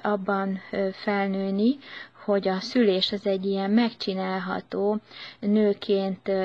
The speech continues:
kivitelezhető, természetes folyamat, mint abban, hogy ez egy rémség, ö, egy borzalom, egy, ö,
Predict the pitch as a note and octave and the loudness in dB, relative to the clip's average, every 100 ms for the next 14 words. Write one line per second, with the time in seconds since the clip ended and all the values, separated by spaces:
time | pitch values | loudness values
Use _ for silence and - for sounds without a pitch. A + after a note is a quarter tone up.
0 | F#3+ A#3+ G#3 G3+ - F3 E3+ - - F3+ | 0 2 2 0 0 -4 -4 -6 -6 -6
1 | - F3+ F3+ F3+ F3+ - - - B3 - | -4 -4 -2 -2 -6 -12 -20 -16 -6 0
2 | G#3 F#3+ F3+ F3+ F#3 F#3 - F3 F3+ - | 2 0 -4 -6 -8 -8 -6 -4 -4 -6
3 | - F#3+ G3 G3+ A#3 A#3+ - - - - | -6 -4 -2 0 0 -2 -6 -18 -18 -4
4 | A3+ A3 A#3 G3+ F3+ F3+ G3 G#3+ G3 G3+ | 0 2 2 0 0 0 0 0 -2 0
5 | F#3+ F#3+ F#3+ G3 F#3 F#3 F#3 F3+ - G3 | 0 -2 -4 -6 -4 -4 -4 -6 -4 0
6 | G#3 G#3 - G3+ F#3+ F#3+ G3+ G3 F#3+ F#3+ | 2 0 -2 0 0 0 0 0 0 -4
7 | F#3 G3 G3 F#3+ F3+ F3+ F3+ F3+ F3 F3 | 0 0 0 0 -2 -2 -4 -6 -6 -6
8 | G3+ F3+ | -4 -4